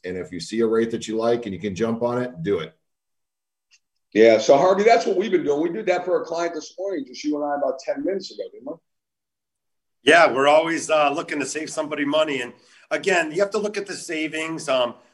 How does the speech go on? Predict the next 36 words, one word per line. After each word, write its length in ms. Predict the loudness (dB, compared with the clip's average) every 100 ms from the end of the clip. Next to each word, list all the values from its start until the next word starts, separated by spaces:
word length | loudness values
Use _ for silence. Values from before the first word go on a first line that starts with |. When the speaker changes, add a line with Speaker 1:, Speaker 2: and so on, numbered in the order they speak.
| -12
Speaker 3:
the 80 | -4
cost 300 | 0 0 -2
to 80 |
refinance 500 | -8 -4 -4 -2 -4
here 160 | -6 -8
in 60 | -6
Michigan 360 | -8 -10 -8
is 140 | -8 -4
relatively 500 | -4 -4 -8 -8 -6
low 440 | -4 -4 -6 -12 _ _
compared 380 | -10 -2 -2 -2
to 80 |
across 340 | -4 0 0 0
the 100 | -4
country. 360 | -2 0 -2
So 100 | -4
it's 100 | -6 -4
very 140 | 0 0 _ 2
important 360 | 2 2 -6 -14 _ _
that 160 | 0 0
Michigan 400 | 0 -4 -4 -4
consumers 540 | -2 -6 -4 -2 -2
really 160 | -2 -2
catch 260 | 0 0 2
on 200 | 0 0
to 80 |
that. 400 | 0 2 2 -2 -12 _
We 60 | 2
like 160 | 2 2
to 80 |
share 200 | -4 -2
that 140 | -2 -2
kind 140 | -4
of 80 | -4
information, 560 | -10 -14 _ _ -12 -2
that 280 | -2 -2